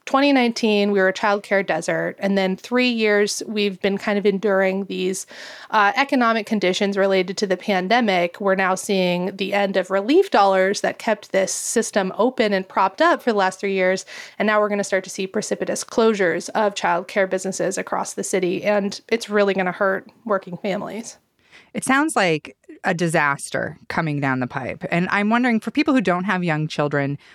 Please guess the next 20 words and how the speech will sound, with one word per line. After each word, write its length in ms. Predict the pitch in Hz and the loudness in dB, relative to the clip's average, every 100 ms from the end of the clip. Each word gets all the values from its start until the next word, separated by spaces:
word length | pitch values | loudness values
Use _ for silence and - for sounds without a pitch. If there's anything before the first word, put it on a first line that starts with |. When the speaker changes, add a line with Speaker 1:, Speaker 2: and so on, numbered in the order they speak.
| - | -12
Speaker 2:
w-, 140 | 196 - | -10 -8
why 240 | 190 220 294 | 0 2 4
do 80 | 349 | 2
you 80 | |
think 200 | 330 226 | 2 2
they 200 | 175 165 | 2 2
should 180 | 175 156 | 0 -4
care 220 | - 151 | -4 -2
about 200 | 135 131 | 0 -2
this 160 | - - | -6 -10
problem? 480 | - - - - - _ - 233 | -8 -8 -8 -12 -14 _ -6 -2
Speaker 1:
Because 260 | 247 269 | 2 2
it's 120 | 269 | 0
gonna 240 | - 277 233 | 2 4 4
affect 280 | - 220 - | 2 -2 0
the 80 | |
economy. 720 | 196 - - 190 180 180 208 - - - 233 | -4 -2 0 0 -2 -6 -10 -14 -20 -16 -4
This 300 | 247 277 339 | 0 0 2
is 460 | 339 285 - - - | 4 4 0 -8 -4
a 340 | 220 226 214 | 0 2 2